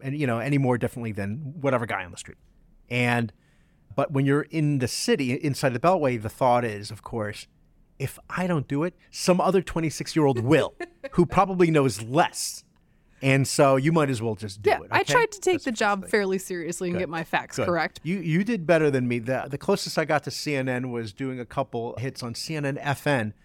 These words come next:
Speaker 1: And I think after I appeared, the, that particular channel died. So that's the first thing.
Speaker 2: <laughs> Well, you know,
Speaker 1: And
Speaker 2: you have a, you have a track record with
Speaker 1: I do,
Speaker 2: that.
Speaker 1: I do have a track <laughs> record with that.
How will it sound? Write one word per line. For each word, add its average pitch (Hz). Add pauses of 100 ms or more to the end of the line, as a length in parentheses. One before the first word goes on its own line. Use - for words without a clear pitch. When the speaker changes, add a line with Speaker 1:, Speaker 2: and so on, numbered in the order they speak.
(160)
Speaker 1:
And 127
I 139
think 208
after 175
I -
appeared, 131
the, 120
that 123
particular 117
channel 113
died. 104 (340)
So 117
that's 117
the 120
first -
thing. 107
Speaker 2:
<laughs> -
Well, 180
you 180
know, 139 (120)
Speaker 1:
And 170
Speaker 2:
you 208
have 214
a, 208 (160)
you 208
have 196
a 170 (680)
track 226
record 156
with -
Speaker 1:
I -
do, 180
Speaker 2:
that. 196
Speaker 1:
I 190
do 214
have 151
a 127
track -
<laughs> -
record 359
with 214
that. 175